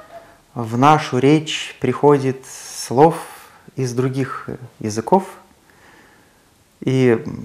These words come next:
очень переживают по этому поводу, но, э, обратный процесс, конечно же, не может похвастаться сильным влиянием русской речи на,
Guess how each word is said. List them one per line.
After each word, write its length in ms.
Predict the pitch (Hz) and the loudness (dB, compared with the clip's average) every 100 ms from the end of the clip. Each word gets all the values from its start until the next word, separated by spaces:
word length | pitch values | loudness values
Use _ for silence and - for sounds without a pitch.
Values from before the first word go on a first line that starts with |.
| - | -10
очень 300 | 123 120 123 | -6 -4 -4
переживают 500 | 120 123 123 131 113 | -2 -4 0 0 0
по 60 | 117 | -4
этому 200 | 117 117 | -4 0
поводу, 640 | 185 220 208 185 170 180 | 2 2 2 -2 -4 -8
но, 600 | 139 143 160 175 151 170 147 113 | -6 0 2 2 0 -4 -14 -8
э, 320 | 139 139 143 | -6 -4 -4
обратный 460 | 139 135 185 202 175 | -2 4 4 4 0
процесс, 640 | - 139 - 190 190 - - | 0 0 0 -2 -2 -12 -8
конечно 460 | 131 143 160 156 | -4 -2 -2 -6
же, 180 | 147 151 | -6 -6
не 180 | 151 147 | -2 0
может 300 | 143 131 - | 0 -2 -6
похвастаться 800 | 123 - 143 147 135 - - 131 - - - - - - - - _ _ | -6 -2 -4 -4 -12 -12 -12 -14 -16 -20 -20 -20 -20 -20 -20 -20 _ _
сильным 380 | - - 170 151 | -4 2 4 4
влиянием 500 | 139 147 135 131 127 | 4 2 4 4 2
русской 600 | 131 - 131 120 120 113 | -2 -4 -2 -2 -2 -2
речи 340 | 139 165 - | -2 -2 -4
на, 560 | 135 123 127 123 120 104 | -4 -4 -4 -4 -6 -12